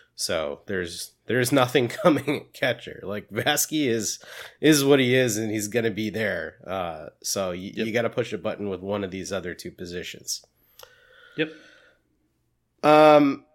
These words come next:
Speaker 1: more good news at triple A, though. Um, Brian Bayo made his triple A debut and looked extremely good. Uh, I have his numbers right here. And, uh, he went six innings pitched, uh,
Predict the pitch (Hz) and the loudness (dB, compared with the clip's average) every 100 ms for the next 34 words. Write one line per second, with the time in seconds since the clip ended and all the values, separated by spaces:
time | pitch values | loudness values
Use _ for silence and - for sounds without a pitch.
0 | - 170 196 175 185 175 175 156 156 - | -2 4 4 6 4 6 4 4 -2 -2
1 | 165 170 147 147 135 139 139 135 - 135 | -4 0 2 2 2 2 2 0 -4 -2
2 | 131 123 113 110 131 147 139 123 123 131 | 0 -2 -4 -2 0 0 0 -2 0 0
3 | 131 123 117 117 - 123 117 113 110 110 | 0 0 -2 -6 -8 -8 -4 -4 -4 -6
4 | 107 90 95 101 104 104 101 - 104 95 | -8 -10 -12 -10 -8 -10 -14 -20 -16 -12
5 | 101 101 98 98 - - _ 98 - - | -12 -12 -12 -14 -14 -20 _ -20 -12 -12
6 | - 120 120 117 107 85 98 101 113 123 | -6 -4 -2 -2 -4 -6 -6 -6 -6 -16
7 | - 98 98 95 95 82 104 101 95 101 | -12 -10 -8 -8 -8 -10 -8 -6 -6 -8
8 | 90 98 98 98 95 95 92 87 85 - | -8 -8 -8 -8 -6 -8 -8 -8 -12 -16
9 | 87 87 87 92 87 87 - - - - | -20 -16 -8 -6 -6 -8 -12 -18 -18 -12
10 | 87 85 98 190 - - - 92 95 92 | -8 -6 -4 -6 -12 -20 -14 -6 -6 -6
11 | 85 90 87 85 85 85 - 92 87 85 | -8 -6 -4 -4 -6 -10 -12 -14 -12 -12
12 | 85 82 92 92 - - - 143 - - | -12 -12 -10 -10 -4 -2 -2 -4 -6 -2
13 | 120 113 104 - 175 180 - - _ - | -2 -2 -4 -4 -2 -2 -6 -12 _ -20
14 | - _ _ 95 92 90 87 | -20 _ _ -10 -6 -6 -6